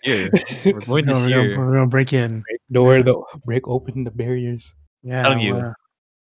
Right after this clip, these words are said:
Speaker 1: like, but when the thing opens, I don't care. We're booking the first,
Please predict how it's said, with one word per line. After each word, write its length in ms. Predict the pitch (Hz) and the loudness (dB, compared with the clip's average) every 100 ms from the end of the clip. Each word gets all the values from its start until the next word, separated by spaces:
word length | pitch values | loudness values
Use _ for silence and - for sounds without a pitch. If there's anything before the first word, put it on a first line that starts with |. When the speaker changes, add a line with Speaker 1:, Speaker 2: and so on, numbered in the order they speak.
| _ _ - | _ _ -6
Speaker 1:
like, 420 | 107 101 - _ _ _ _ _ _ | -4 -4 -8 _ _ _ _ _ _
but 500 | 113 117 117 113 107 | -18 -4 0 0 -4
when 540 | 113 110 123 131 123 | -6 0 0 0 -4
the 80 | 117 | -4
thing 240 | - 127 | 0 0
opens, 480 | 120 120 - 151 147 | 2 0 2 0 -4
I 120 | 110 | -4
don't 200 | 113 113 | -4 -4
care. 580 | - 110 101 123 196 220 _ _ _ _ _ | -8 -2 0 2 0 -4 _ _ _ _ _
We're 480 | - 120 123 123 117 | -2 2 4 4 0
booking 420 | 113 123 135 135 | -2 -4 -2 -4
the 100 | 120 | -6
first, 760 | 113 - 131 131 123 - - - | -6 -4 0 0 -2 -8 -14 -20